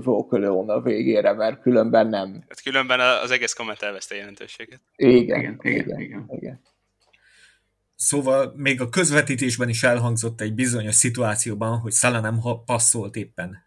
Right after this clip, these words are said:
Speaker 4: Szoboszlainak, a Manchester United szurkoló kommentátor állítólag, én nem tudom,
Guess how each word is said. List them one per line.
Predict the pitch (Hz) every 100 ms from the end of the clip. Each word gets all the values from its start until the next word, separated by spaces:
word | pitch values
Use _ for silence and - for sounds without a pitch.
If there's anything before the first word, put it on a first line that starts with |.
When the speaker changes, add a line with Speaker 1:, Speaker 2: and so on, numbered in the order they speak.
| _ _
Speaker 4:
Szoboszlainak, | - - 151 139 135 117 107 107 113 - _ - - - - _
a | 101 101
Manchester | 110 120 123 123 120
United | 117 113 113 120
szurkoló | - 117 113 117 110 110 113 -
kommentátor | 131 120 113 113 107 113 107
állítólag, | 113 113 113 113 113 104
én | 98
nem | 107 113
tudom, | 117 120 135 143 -